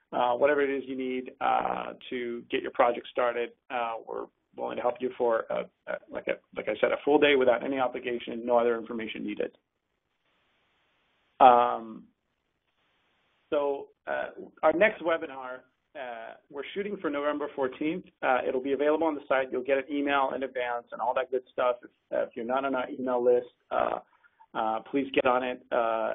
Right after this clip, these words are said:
if, if you're already on, uh, if you're in this class, you're on our email list. So that's, that's how you know whether or not you are. Uh, the next class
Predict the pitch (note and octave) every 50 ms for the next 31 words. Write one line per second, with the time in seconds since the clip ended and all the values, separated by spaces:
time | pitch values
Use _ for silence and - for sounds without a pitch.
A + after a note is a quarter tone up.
0 | - - - B2+ B2+ - - C#3 - C3+ B2+ B2+ - D3 C#3 C3 C#3+ D#3 D#3+ E3+
1 | E3+ D#3+ - - C#3 C3+ C#3+ C3+ - - B2+ B2 B2+ - _ _ _ _ - C3+
2 | - D3+ D3+ - G#3+ A#3+ B3 A#3 G#3+ G#3+ - - F3 D3+ C#3 C3+ - - C#3+ C3+
3 | B2+ B2 A#2+ A#2+ A2+ - C#3 B2+ A#2 A2+ A2 A2 A2 A2 G#2+ - - A#2+ B2 C3
4 | C3+ - _ _ _ _ - C3 B2 - - _ - - - B2+ A#2 - - _
5 | _ _ _ _ _ _ _ _ _ _ _ _ _ _ _ _ _ _ _ _
6 | _ - A#2+ A#2+ B2 A#2+ B2 A#2 A2+ A#2 A2+ A2+ A2+ A2 A2 G#2 - A2+ A#2+ A#2+
7 | - - - - - - - - - - - - - - C3+ C3+ B2+ A#2 - -
8 | - _ _ _ - C3 C#3+ C#3+ D#3+ G#3+ - - - - - - G3+ F3+ E3+ E3